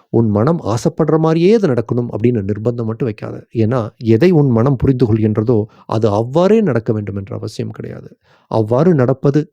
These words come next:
அவசியம் என்றால் கட்டாயம் நடக்கும். ஆனா, உங்க மனதில் இருக்கக்கூடிய பிக்சரை வந்து ஒரு ரெஃபரன்ஸ் பாயிண்ட் எடுத்துக்கங்க. எந்த இடத்துக்கு நான் போக வேண்டும்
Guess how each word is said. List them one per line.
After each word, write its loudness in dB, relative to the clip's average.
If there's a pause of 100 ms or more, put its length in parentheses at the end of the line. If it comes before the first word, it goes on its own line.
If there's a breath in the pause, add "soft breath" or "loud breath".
அவசியம் 2
என்றால் 0 (100)
கட்டாயம் -2
நடக்கும். -8
ஆனா, -2 (260 soft breath)
உங்க 2
மனதில் 2
இருக்கக்கூடிய 2
பிக்சரை 0
வந்து 0
ஒரு 0
ரெஃபரன்ஸ் -4
பாயிண்ட் -6
எடுத்துக்கங்க. -12 (640)
எந்த 2
இடத்துக்கு 0
நான் -6
போக -4
வேண்டும் -6